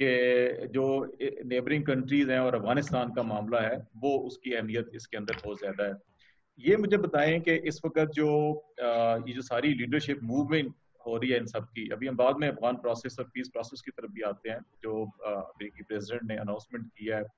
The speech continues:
फौजों के इंखला के हवाले से और तालिबान के मुज़ाकरात हैं, अ, इस्तांबुल process में, वो जरा हम इसके बाद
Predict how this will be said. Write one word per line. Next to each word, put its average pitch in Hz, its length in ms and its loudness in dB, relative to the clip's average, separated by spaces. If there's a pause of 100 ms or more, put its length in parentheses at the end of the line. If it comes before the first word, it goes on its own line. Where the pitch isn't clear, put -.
(200)
फौजों 117 400 -2
के 113 100 -2
इंखला 117 320 0
के 123 160 -4
हवाले 107 320 -2
से 110 220 -4
और 107 260 0
तालिबान 107 500 -4
के 110 120 -10
मुज़ाकरात 107 580 -2
हैं, 107 120 -4
अ, 101 420 -12
इस्तांबुल 110 360 -8
process 110 400 -10
में, 135 80 -10
वो 151 140 0
जरा - 240 0
हम 113 180 -12
इसके 113 180 -16
बाद 117 140 2